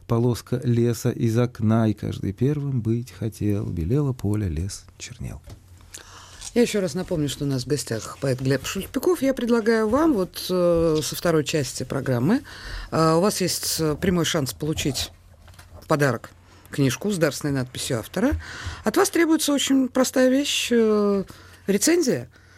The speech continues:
Speaker 2: Рецензия одной фразой. А, иногда это получается, и если это получается, это бывает очень даже симпатично. А, так. Глеб, как здорово, поздравляю от души. Где взять твою книгу? Хочу её нашей общей знакомой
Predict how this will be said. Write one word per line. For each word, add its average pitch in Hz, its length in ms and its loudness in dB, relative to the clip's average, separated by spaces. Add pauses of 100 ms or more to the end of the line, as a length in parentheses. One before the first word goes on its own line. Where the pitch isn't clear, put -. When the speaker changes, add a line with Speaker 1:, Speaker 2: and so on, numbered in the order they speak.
(160)
Speaker 2:
Рецензия 262 760 4
одной 202 340 2
фразой. 120 540 -6 (340)
А, 151 680 2 (240)
иногда 202 320 4
это - 100 -4
получается, 202 640 0
и 196 60 4
если 196 220 2
это - 60 -10
получается, 214 480 2
это 190 120 -2
бывает 202 400 2
очень 202 420 2
даже 170 340 0 (420)
симпатично. 165 840 0 (800)
А, 151 440 2 (160)
так. 170 800 2 (340)
Глеб, 240 240 4
как 220 180 -4
здорово, 262 340 4
поздравляю 226 540 2
от 202 100 0
души. 262 440 2
Где 208 220 4
взять 226 240 4
твою 220 180 4
книгу? 254 300 2
Хочу 226 260 0
её 226 160 4
нашей 220 300 2
общей 214 200 0
знакомой 220 580 4